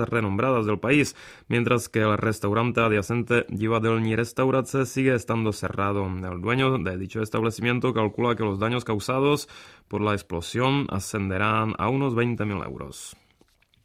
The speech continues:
El precio de los carburantes va disminuyendo por cuarta semana consecutiva en la República Checa. Según datos ofrecidos por la compañía C C S,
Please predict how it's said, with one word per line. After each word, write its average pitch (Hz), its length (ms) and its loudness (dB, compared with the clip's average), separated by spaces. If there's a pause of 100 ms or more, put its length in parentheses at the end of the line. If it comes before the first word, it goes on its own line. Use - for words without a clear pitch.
(560)
El 113 120 0
precio 147 320 4
de 151 80 8
los 147 200 6
carburantes 147 880 4
va 135 100 4
disminuyendo 131 840 4
por 107 200 0
cuarta 143 380 0
semana 123 320 -2
consecutiva 104 500 -4
en 98 100 -2
la 95 80 -2
República 95 520 -6
Checa. 92 440 -8
Según 104 340 -2
datos 113 220 2
ofrecidos 113 520 0
por - 100 -4
la 113 100 0
compañía 107 540 0
C 104 160 -6
C 101 220 -2
S, 135 340 4